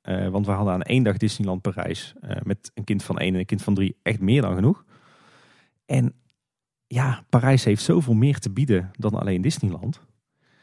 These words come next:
En, en ik moet ook zeggen dat, eh, hè, we hadden, hebben een hele leuke dag gehad in Disneyland Parijs. Maar het was misschien wel een van de,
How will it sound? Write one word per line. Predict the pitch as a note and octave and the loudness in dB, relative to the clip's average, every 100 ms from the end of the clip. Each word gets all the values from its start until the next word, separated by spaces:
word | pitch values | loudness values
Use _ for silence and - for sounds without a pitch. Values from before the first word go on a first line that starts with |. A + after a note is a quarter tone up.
| _ _ _ | _ _ _
En, | - G2+ | -6 -4
en | - G2+ | 0 0
ik | F2+ | 2
moet | A2 - | 2 4
ook | A#2+ | 2
zeggen | - C3 A2+ | 2 0 0
dat, | G2+ F#2+ - - | -2 -4 -6 -16
eh, | - - - - | -20 -20 -20 -8
hè, | A#2+ A#2+ | -2 2
we | |
hadden, | G#2 G2+ F#2+ | 2 2 2
hebben | G#2+ | 2
een | F#2+ | 2
hele | A2+ C#3 | 2 2
leuke | G#2 F#2 | 2 0
dag | - C#3 | 0 0
gehad | - C3 | 0 -2
in | B2+ | 0
Disneyland | C3 C3+ C3 A#2 | 0 0 -2 -2
Parijs. | - G#2 B2 D#3 - _ _ _ _ | -4 -4 -4 -4 -6 _ _ _ _
Maar | F#2 | -2
het | - | 0
was | A2+ A#2 | 0 0
misschien | A#2+ - G2 | 0 0 2
wel | A2+ - | 0 2
een | A2 | 2
van | G#2+ G#2 G2 | 2 0 -2
de, | - - | -4 -6